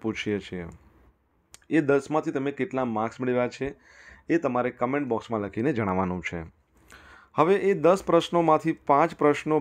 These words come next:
ભારતની ભૂગોળના છે અને બાકીના પાંચ પ્રશ્નો છે એ ભારતના ઇતિહાસના છે. તો તમે તમારા આન્સર લખો નીચે કમેન્ટ બોક્સમાં, હું વીડિયોને આગળ વધારું છું. આજનો પ્રથમ પ્રશ્ન છે,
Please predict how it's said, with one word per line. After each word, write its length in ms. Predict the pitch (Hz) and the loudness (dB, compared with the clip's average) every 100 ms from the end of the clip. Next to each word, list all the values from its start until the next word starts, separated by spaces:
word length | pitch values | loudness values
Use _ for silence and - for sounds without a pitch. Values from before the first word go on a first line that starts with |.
| 117 | 2
ભારતની 420 | 117 131 127 135 98 | 0 0 0 -4 -2
ભૂગોળના 420 | 107 113 123 131 | 0 0 2 0
છે 200 | 131 - 139 - - - _ - - - | -2 -4 -6 -8 -20 -20 _ -20 -20 -6
અને 160 | 135 156 | 0 2
બાકીના 520 | 127 117 117 160 160 160 | 4 4 4 2 2 4
પાંચ 180 | 139 139 | 2 2
પ્રશ્નો 400 | 131 127 139 131 - | -2 -4 -4 -4 0
છે 120 | 139 | 0
એ 80 | 110 | 0
ભારતના 400 | 110 110 110 117 110 | -2 -2 -2 -2 -2
ઇતિહાસના 640 | 95 113 104 104 98 90 82 | -2 -4 -4 -6 -8 -10 -8
છે. 100 | 95 85 - - - - _ _ - | -12 -12 -18 -20 -20 -20 _ _ -4
તો 120 | 120 | -4
તમે 320 | 117 135 170 165 | 0 0 2 2
તમારા 260 | 160 160 143 | 4 4 4
આન્સર 280 | 131 147 | 0 -2
લખો 240 | 143 143 147 | -2 0 -2
નીચે 240 | 139 143 | -2 -4
કમેન્ટ 420 | 139 120 120 117 113 | -2 -2 -2 -2 -2
બોક્સમાં, 380 | 110 113 113 - _ _ _ _ _ _ - | -2 -6 -6 -8 _ _ _ _ _ _ -6
હું 160 | 143 165 | -2 0
વીડિયોને 380 | 123 110 104 107 | 0 0 0 -2
આગળ 240 | 104 101 95 | -4 -4 -4
વધારું 360 | 95 95 90 | -4 -6 -8
છું. 220 | 82 98 - _ _ _ - - _ _ _ - - _ _ _ _ _ _ _ _ _ _ _ _ _ _ _ - _ _ _ _ _ - - _ _ _ | -12 -12 -12 _ _ _ -16 -16 _ _ _ -20 -20 _ _ _ _ _ _ _ _ _ _ _ _ _ _ _ -20 _ _ _ _ _ -20 -20 _ _ _
આજનો 400 | - 143 156 196 | 4 4 4 0
પ્રથમ 320 | 175 175 180 175 | 2 2 0 2
પ્રશ્ન 380 | 156 147 160 156 | 2 2 -2 -2
છે, 180 | 147 | 0